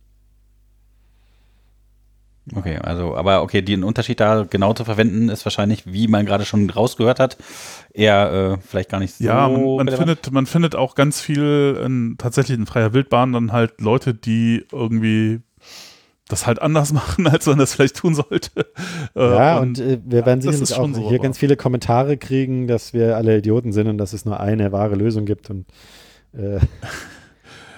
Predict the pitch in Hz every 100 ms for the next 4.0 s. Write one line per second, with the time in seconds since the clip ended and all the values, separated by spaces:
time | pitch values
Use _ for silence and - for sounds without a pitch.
0 | - - - 107 117 98 131 127 98 143
1 | 147 151 143 151 127 131 127 123 - 85
2 | - 82 85 90 - _ _ 113 104 _
3 | - 127 - 143 - - - - 220 -